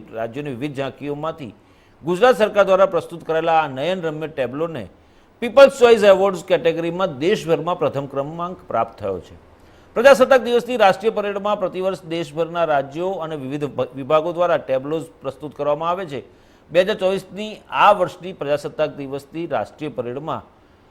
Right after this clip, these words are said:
દેશના રાજ્યો, કેન્દ્રશાસિત પ્રદેશ તથા મંત્રાલયોના મળીને કુલ પચીસ ટેબ્લોની ઝાંખી પ્રસ્તુત કરાઈ હતી.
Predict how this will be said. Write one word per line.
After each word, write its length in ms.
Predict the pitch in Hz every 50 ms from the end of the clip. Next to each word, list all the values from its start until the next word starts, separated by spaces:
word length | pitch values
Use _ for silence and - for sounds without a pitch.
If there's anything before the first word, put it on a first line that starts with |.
| _ _ - 139
દેશના 360 | 180 226 214 - 233 233 220
રાજ્યો, 360 | 202 175 165 147 147 190 190
કેન્દ્રશાસિત 580 | - 170 156 151 151 143 165 165 151 165 160 -
પ્રદેશ 300 | 156 160 185 202 - -
તથા 200 | 151 151 175 165
મંત્રાલયોના 1120 | 165 147 135 123 113 156 160 160 160 160 156 156 156 160 160 151 - - 156 156 165 165
મળીને 360 | 160 160 147 135 160 175 175 170
કુલ 200 | 170 - 170 175
પચીસ 360 | - 143 127 - 156 156 -
ટેબ્લોની 320 | 156 143 139 151 151 156
ઝાંખી 280 | 127 131 127 123 - 151
પ્રસ્તુત 320 | - 143 143 - - -
કરાઈ 180 | - 156 170 -
હતી. 260 | 185 - 190 135